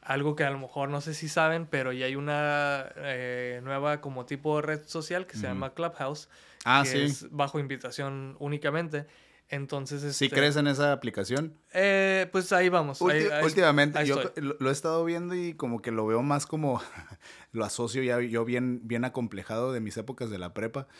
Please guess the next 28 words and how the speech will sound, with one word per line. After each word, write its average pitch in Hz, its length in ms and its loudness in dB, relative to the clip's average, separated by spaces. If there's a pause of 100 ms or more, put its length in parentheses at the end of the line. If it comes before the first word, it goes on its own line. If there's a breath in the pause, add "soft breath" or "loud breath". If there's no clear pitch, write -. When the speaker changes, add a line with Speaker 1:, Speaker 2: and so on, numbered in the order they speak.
(220 loud breath)
Speaker 2:
Lo 117 180 -2
siento 123 320 0
así 135 160 0
de 139 140 4
que 143 160 -8
como 113 280 -6
cuando 107 280 -2
estabas 123 460 0
en 127 120 -2
la 98 160 -6
prepa 127 480 0
y 131 140 0
estabas 117 400 -2
en 123 120 -2
el 101 120 -4
patio 160 540 0
y 143 140 0
es-, - 260 -6
y 131 140 -6
solamente 123 580 0
los 107 320 -2
de 98 160 -4
que - 180 -12
jugaban 113 420 -2
fútbol 131 340 0
americano 143 680 -2
pueden 117 260 -4
estar 117 480 -2